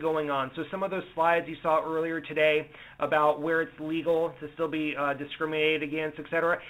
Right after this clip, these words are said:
they had kind of a state of the, the movement and the community, uh, speech. They also had some of their board members and other individuals talk about their personal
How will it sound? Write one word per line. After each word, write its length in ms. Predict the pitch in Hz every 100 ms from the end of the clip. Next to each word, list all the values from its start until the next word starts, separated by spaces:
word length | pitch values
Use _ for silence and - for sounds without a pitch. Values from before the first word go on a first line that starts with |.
| -
they 80 | 170
had 220 | 180 202 196
kind 160 | 185 180
of 60 |
a 60 | 151 -
state 240 | 175 175 175
of 120 | 151 143 143
the, 300 | 147 143 131 131
the 180 | 139 139 127
movement 580 | 151 170 147 160 147 143 - -
and 320 | 143 143 143
the 120 | 139 135
community, 600 | 147 156 160 143 135 123 131
uh, 180 | 131 127 -
speech. 260 | 135 113 - - - - - -
They 100 | 165
also 340 | 185 202 214 175
had 260 | 175 180 180 -
some 140 | 180
of 140 | 170
their 140 | 160 156
board 380 | 131 156 170 170
members 380 | 175 170 170 143
and 120 | 151
other 280 | 151 190 180
individuals 640 | 160 151 139 147 147 143 - - - _ -
talk 220 | 208 220
about 340 | 220 185 175 147
their 140 | 165
personal 600 | - - 202 208 220 190